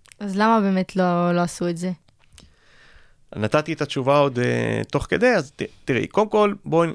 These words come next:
Speaker 2: בואי ניכנס, אנחנו בסוג של פודקאסט אקדמי. אז, אה, נחבר את זה, נגיד, ל-, ל-, לעולמות, אה,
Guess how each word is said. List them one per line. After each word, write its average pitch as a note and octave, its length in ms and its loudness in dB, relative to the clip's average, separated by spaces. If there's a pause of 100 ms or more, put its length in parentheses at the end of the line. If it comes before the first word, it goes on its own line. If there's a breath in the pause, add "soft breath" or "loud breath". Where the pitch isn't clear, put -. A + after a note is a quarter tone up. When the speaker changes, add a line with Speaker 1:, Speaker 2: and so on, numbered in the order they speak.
(100)
Speaker 2:
בואי C#3+ 180 -2
ניכנס, C3 400 -2
אנחנו A#2 340 -4
בסוג G#2+ 540 0
של G#2+ 120 -4
פודקאסט - 420 -6
אקדמי. F#2+ 480 -2 (840 soft breath)
אז, F#2 360 -6
אה, G#2+ 360 -2 (200)
נחבר C#3+ 460 0
את C#3 80 -2
זה, B2 100 -2
נגיד, G#2+ 300 -4
ל-, F#2+ 500 -2 (380)
ל-, G2 520 -8
לעולמות, G2 600 -6
אה, G2 300 -6